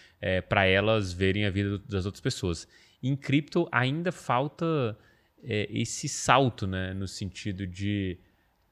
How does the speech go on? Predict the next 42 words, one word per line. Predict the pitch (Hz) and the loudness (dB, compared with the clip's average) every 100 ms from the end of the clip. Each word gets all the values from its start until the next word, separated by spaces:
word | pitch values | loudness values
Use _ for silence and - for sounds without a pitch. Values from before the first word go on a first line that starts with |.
| - | -10
é, | 98 95 98 - | -8 -6 -10 -12
o | - | -12
que | - - | -12 -12
que | 175 | -4
vai | 175 | -2
fazer | 170 165 131 135 | 0 0 0 0
as | 135 | -2
pessoas | 127 131 113 | -4 -4 -2
entrarem | 123 113 113 113 110 | -2 0 4 4 2
aqui, | - 113 139 | 0 -2 -2
por | - - 135 | -4 0 2
mais, | 123 120 180 202 123 - - _ _ _ _ - | 6 6 6 2 0 -2 -10 _ _ _ _ -6
é, | 98 92 92 90 87 - - - | -2 0 0 -2 -4 -6 -12 -14
é, | 90 87 87 - | -10 -8 -10 -8
que | 107 | -8
seja, | - - 98 95 82 95 90 85 85 - | -6 -2 0 0 0 0 2 0 -2 -4
é, | 90 87 - - - - - | -6 -6 -6 -14 -20 -20 -14
de | 87 | -6
algum | 92 87 | -6 -6
ponto | 92 85 | -8 -8
de | 87 | -8
vista, | 85 - 90 82 - _ _ _ - | -8 -6 -4 -4 -6 _ _ _ -12
é, | 90 82 82 85 - | -6 -4 -4 -8 -10
que | - | -6
alguém | 85 87 | -4 -4
possa | 92 87 | -4 -4
julgar, | 87 87 82 101 120 | -4 -4 2 2 2
né, | 90 | -2
no | 85 | -6
sentido, | - 85 87 85 | -8 -12 -12 -10
"Putz, | 90 - | -12 -10
o | |
cara | 90 85 | -8 -8
entrou | - | -8
na | 92 | -10
internet | 87 87 87 | -8 -6 -8
só | - 98 | -6 -6
pra | 92 | -2
rede | 90 - | -4 -4
social", | 85 - 90 | -6 -4 -4
sabe? | - 82 | -6 -12
Tipo, | - 90 | -12 -14